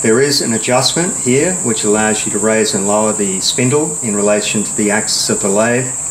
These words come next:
And of course you can rotate that, and you've got also movement with your compound slide and your saddle and your cross slide. So this part of the Quorn works great,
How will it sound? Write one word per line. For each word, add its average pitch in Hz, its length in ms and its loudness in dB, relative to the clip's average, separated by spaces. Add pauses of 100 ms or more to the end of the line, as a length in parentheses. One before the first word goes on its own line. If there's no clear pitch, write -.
(380)
And 107 80 -2
of 107 60 -2
course 113 260 -2
you 107 40 -2
can 101 140 -2
rotate 113 540 0
that, 107 360 0
and 101 240 -2
you've 101 140 -2
got 98 300 0
also 107 320 -2
movement 104 420 0
with 98 140 -4
your - 80 -6
compound 107 420 -2
slide 101 520 0
and 101 80 -4
your 85 100 -6
saddle 107 400 0
and - 100 -2
your 95 80 -4
cross - 280 -2
slide. 87 260 -4
So - 1500 -2
this 180 220 0
part 139 300 0
of 110 100 0
the 110 60 -2
Quorn 117 380 2
works 104 280 2
great, 131 360 2